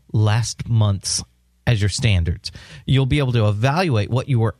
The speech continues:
honestly able to get done. And that will help you understand how much real time you have in a month. And it really helps when you're doing your monthly goal setting.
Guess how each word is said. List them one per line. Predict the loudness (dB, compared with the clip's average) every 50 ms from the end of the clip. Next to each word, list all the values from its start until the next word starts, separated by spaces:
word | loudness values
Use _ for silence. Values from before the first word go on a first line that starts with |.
| -2
honestly | -2 0 0 0 -2 -2 -4 -4 -2 -2 -2 -2 0
able | 0 0 2 2 2 0 0 -2 -2 -2
to | -2 0
get | 0 0 -2 -2 -2 -2
done. | 0 0 0 0 -2 -2 -4 -6 -10 _ _ _ _ _ _ 0
And | 2 4 4 4
that | 2 0 -2 -2
will | 0 0 2 2
help | 2 2 2 2 0 0 -2 -2
you | -2 0 2
understand | 2 0 2 0 -2 -4 -2 -2 0 0 0 0 -4 _ _ -4 -2
how | 0
much | 0 0 -2
real | -4 -2 0 2 2 4 2 2 0
time | 0 0 0 2 2 2 2 2 2 0 -2 -4 0
you | 0 2 4 4
have | 2 2 2 2 2 0 -2 -4 -10 _ _ -2
in | 0 2 2
a | 2
month. | 0 0 0 0 0 -2 -6 _ -16 -20 _ _ _ _ _ _ _ 0
And | 0 0
it | 0
really | 0 0 0 2 2 2 2 2 2
helps | 2 0 -2 -2 -6 -12 -14 -16 _ _
when | -2 0 2 2
you're | 2 2
doing | 2 0 2 2 2 2
your | 2 2
monthly | 2 2 2 0 0 0 0 -2 -2 -2 -2 -4 -2
goal | 0 0 2 2 0
setting. | -2 -2 -2 0 0 0 0 0 -2 -2